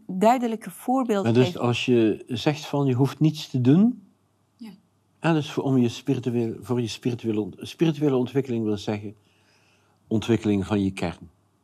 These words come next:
Speaker 2: Ontwikkeling van bewustzijn. Je helderheid neemt toe. Je
Speaker 1: Oké,
Speaker 2: vermo-,
Speaker 1: maar wat doe je daarmee
Speaker 2: je
Speaker 1: dan?
Speaker 2: vermogen neemt toe.
Speaker 1: Wat doe je
Speaker 2: Dat
Speaker 1: daarmee?
Speaker 2: ga je dan toepassen in het actieve leven.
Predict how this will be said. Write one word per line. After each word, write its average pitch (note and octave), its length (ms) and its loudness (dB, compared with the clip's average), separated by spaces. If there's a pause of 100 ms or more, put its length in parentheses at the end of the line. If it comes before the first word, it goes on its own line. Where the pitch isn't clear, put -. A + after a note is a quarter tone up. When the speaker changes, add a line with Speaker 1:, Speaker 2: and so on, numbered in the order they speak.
(680)
Speaker 2:
Ontwikkeling G#2 500 0
van G2+ 180 0
bewustzijn. F#2 640 -6 (720)
Je G#2 140 -8
helderheid G2 600 0
neemt F#2+ 280 -4
toe. F#2 140 -6 (1040)
Je - 160 -2
Speaker 1:
Oké, - 120 0
Speaker 2:
vermo-, B3 160 4
Speaker 1:
maar A#3 80 6
wat B3 180 0
doe C4+ 100 2
je C4 80 0
daarmee F3 280 0
Speaker 2:
je G#2 60 0
Speaker 1:
dan? A#2 100 2
Speaker 2:
vermogen A#2 360 4
neemt G#2 220 0
toe. F#2 160 -10 (220)
Speaker 1:
Wat G#3+ 140 -2
doe B3+ 80 0
je B3+ 80 -2
Speaker 2:
Dat C#3+ 80 2
Speaker 1:
daarmee? D#3 220 0
Speaker 2:
ga A2 140 -4
je F#2 140 2
dan F#2+ 180 -4
toepassen G2+ 580 -6
in A#2 480 0 (160)
het G#2 200 -8
actieve G#2 400 -4
leven. B2 400 -6